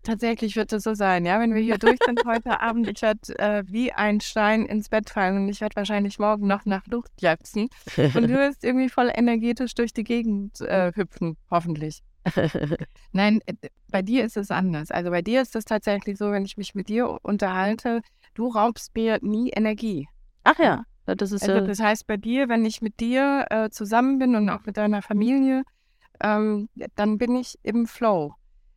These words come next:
Speaker 1: Da hab ich keine, da hab ich keinen Druck, da hab ich nicht das Gefühl, ich muss irgendwie sein, sondern ich bin einfach so heute so und morgen so. Ne?
Speaker 2: Ja, das
Speaker 1: Und,
Speaker 2: ist,
Speaker 1: und
Speaker 2: das
Speaker 1: manchmal
Speaker 2: ist ja schön.
Speaker 1: verbabbelt und manchmal ruhig. Und, ähm,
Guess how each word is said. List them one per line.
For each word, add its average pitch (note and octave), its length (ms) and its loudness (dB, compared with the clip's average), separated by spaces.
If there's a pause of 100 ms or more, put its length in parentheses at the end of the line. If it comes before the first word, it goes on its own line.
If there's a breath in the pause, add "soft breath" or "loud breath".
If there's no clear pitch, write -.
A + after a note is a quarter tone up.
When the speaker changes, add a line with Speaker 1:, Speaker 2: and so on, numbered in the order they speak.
(240)
Speaker 1:
Da G3+ 220 0
hab A3+ 140 -2
ich - 280 -4 (160)
keine, A#3 760 2 (160)
da G3+ 240 -2
hab A3 160 -4
ich G#3+ 100 -8
keinen G#3+ 320 -2
Druck, C#4+ 260 -4
da G#3+ 120 -2
hab G#3 160 -4
ich - 100 -14
nicht A3 220 -4
das G#3 120 -8
Gefühl, G#3+ 340 -4
ich G#3 120 -6
muss G#3+ 220 -4
irgendwie G3 420 -4
sein, A3 500 4
sondern G#3 340 2
ich G3+ 140 -8
bin A3+ 320 0
einfach G#3 460 -2
so G#3+ 320 -8 (140)
heute G#3+ 280 4
so B3 280 -2
und G#3 180 -2
morgen F#3+ 300 0
so. D#3+ 240 -6 (480)
Ne? A#3 220 4
Speaker 2:
Ja, B3 100 8
das F#3 100 2
Speaker 1:
Und, G3 160 0
Speaker 2:
ist, - 160 -12
Speaker 1:
und G3+ 260 0
Speaker 2:
das - 40 -20
Speaker 1:
manchmal G#3+ 300 2
Speaker 2:
ist - 80 -6
ja G3+ 80 0
schön. F#3 40 -2
Speaker 1:
verbabbelt G#3 380 4
und - 180 -4
manchmal G#3 360 0
ruhig. A#3 400 -2
Und, G3+ 360 -2 (220)
ähm, G3 300 -2